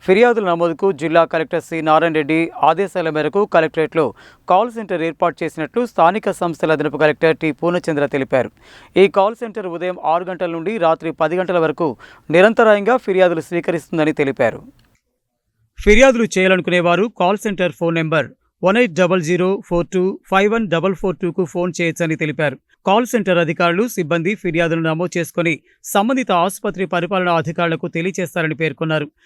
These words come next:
ముఖ్యంగా ప్రభుత్వ ఆసుపత్రులలో గర్భిణీ స్త్రీల సేవలు, ప్రసూతి సేవలు, సీజనల్ వ్యాధులు, డెంగ్యూ, విష జ్వరాలు, ఇతర అనారోగ్య విషయాలకు సంబంధించిన సేవలు ఎవరికైనా అందనట్లయితే కాల్ సెంటర్లోని పై నంబర్కు ఫిర్యాదు చేయవచ్చని తెలిపారు.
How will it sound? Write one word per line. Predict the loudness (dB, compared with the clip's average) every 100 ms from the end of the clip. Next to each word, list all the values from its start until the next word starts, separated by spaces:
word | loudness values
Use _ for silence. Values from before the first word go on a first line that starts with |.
| _ -6
ముఖ్యంగా | -2 0 0 0 0
ప్రభుత్వ | 0 -2 -2 -2 -2
ఆసుపత్రులలో | -4 -6 -4 -2 -2 -4 -4
గర్భిణీ | -2 -2 -2 -4
స్త్రీల | -4 -2 -2
సేవలు, | -2 -2 0 -2 -2
ప్రసూతి | -6 -6 -8 -6
సేవలు, | -2 -2 -2 -4 -8 -8
సీజనల్ | -2 0 2 0 2
వ్యాధులు, | 2 2 2 0 -2 -2 -2
డెంగ్యూ, | -2 0 -2 -2
విష | -2 -4 -2
జ్వరాలు, | 0 0 0 -2 -6
ఇతర | -2 -2 -2 -4
అనారోగ్య | -4 -4 -4 -4 -4
విషయాలకు | -4 -4 -6 -8
సంబంధించిన | -6 -6 -6 -6 -6
సేవలు | -2 -2 -2 -6 _ 0 2
ఎవరికైనా | 2 2 0 2 0 -2
అందనట్లయితే | -2 -4 -2 -2 0 -2 0
కాల్ | -2 -2
సెంటర్లోని | -6 -4 -4 -4 -4 -6 -4
పై | -2
నంబర్కు | -2 -4 -6 -8
ఫిర్యాదు | -6 -2 -2 -4
చేయవచ్చని | -4 -4 -4 -6 -6
తెలిపారు. | -4 -2 -4